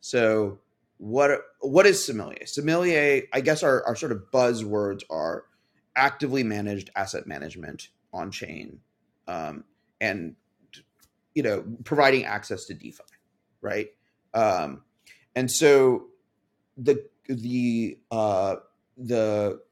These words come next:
whole point is that, like, on Ethereum and other E V Ms, which is what we support, we support E V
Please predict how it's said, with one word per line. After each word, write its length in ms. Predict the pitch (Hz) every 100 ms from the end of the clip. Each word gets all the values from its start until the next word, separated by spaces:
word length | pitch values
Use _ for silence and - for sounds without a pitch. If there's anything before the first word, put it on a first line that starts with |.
| _ _
whole 280 | - 180
point 320 | 160 151 131 -
is 180 | 117
that, 160 | 110 107
like, 200 | 104 95 -
on 160 | 135
Ethereum 680 | 131 127 107 104 104 104 110 -
and 180 | - 104
other 260 | - 110 107
E 100 | 107
V 180 | 92 92
Ms, 360 | 90 90 -
which 160 | - -
is 80 | 104
what 140 | 113
we 60 | 107
support, 360 | - - 76 -
we 60 |
support 300 | - - -
E 60 | 95
V 160 | 80